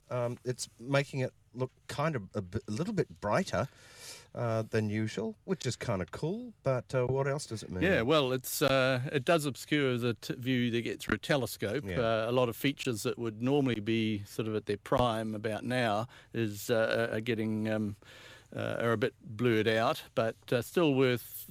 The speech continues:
Speaker 2: going to have a look. Uh, you won't get a better look than this for another sort of seventeen, eighteen years at Mars, um, even with the, uh, dust storm. So definitely go to your local observatory and, uh, you know, have a look at Mars.
Speaker 1: Hmm.
Speaker 2: Um, and, uh, it's,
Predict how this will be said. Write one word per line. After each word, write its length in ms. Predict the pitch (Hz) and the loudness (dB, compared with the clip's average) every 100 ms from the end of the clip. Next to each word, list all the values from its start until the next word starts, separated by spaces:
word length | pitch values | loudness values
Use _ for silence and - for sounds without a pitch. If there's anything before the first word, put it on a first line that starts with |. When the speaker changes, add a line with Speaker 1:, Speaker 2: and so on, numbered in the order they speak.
| 139 | -2
Speaker 2:
going 260 | 131 120 110 | 0 0 0
to 80 | |
have 140 | 113 117 | 0 2
a 40 | |
look. 280 | 117 190 - - | 2 0 -2 -8
Uh, 200 | 123 113 | -4 -2
you 220 | 110 113 | -2 0
won't 220 | 123 123 | 0 0
get 160 | - 110 | 0 -2
a 60 | 104 | 0
better 180 | 120 | 2
look 300 | 113 120 - | 2 0 -2
than 160 | - 113 | -4 -2
this 180 | 110 - | -2 -4
for 180 | - 107 | -4 -2
another 280 | 110 107 | 0 -2
sort 180 | 107 110 | -2 -4
of 80 | 107 | -4
seventeen, 480 | - 113 110 107 104 | -4 -2 -2 -2 0
eighteen 400 | 110 110 110 110 | 0 0 0 0
years 340 | 117 131 127 | 2 2 2
at 120 | 117 - | -2 -4
Mars, 480 | 117 120 135 185 - - - - - | -2 0 0 -2 -10 -20 -20 -20 -14
um, 440 | 117 110 107 107 - | -8 -4 -4 -6 -2
even 320 | 127 117 110 | 0 0 0
with 240 | 110 - - | -2 -4 -4
the, 340 | 113 107 110 | -2 0 0
uh, 120 | 110 | 0
dust 260 | 104 117 - | 0 -2 0
storm. 340 | - 131 180 | -2 -2 -2
So 200 | - 117 | -2 -4
definitely 440 | 113 120 - 110 104 | -2 -4 -4 -6 0
go 200 | 110 107 | 0 2
to 80 | |
your 140 | 110 110 | 2 0
local 300 | 117 107 117 | -2 -4 -4
observatory 720 | 104 120 120 117 - 120 117 | -2 0 2 0 -4 -2 0
and, 280 | 110 110 110 | 0 0 0
uh, 180 | 110 107 - - - _ - | 0 -2 -10 -20 -20 _ -12
you 60 | |
know, 180 | 104 117 - _ _ _ _ _ - | -8 -8 -10 _ _ _ _ _ -6
have 140 | 135 | -2
a 40 | 123 | 0
look 120 | 131 | -2
at 80 | 117 | 0
Mars. 400 | 123 147 196 - | 2 2 0 -2
Speaker 1:
Hmm. 100 | 123 | 2
Speaker 2:
Um, 300 | 123 120 123 | 4 2 2
and, 360 | 131 131 131 127 | 2 4 4 4
uh, 160 | 135 131 - - - - - - | 4 2 -6 -16 -16 -20 -10 -4
it's, 540 | 135 - - - | -4 -4 -6 -6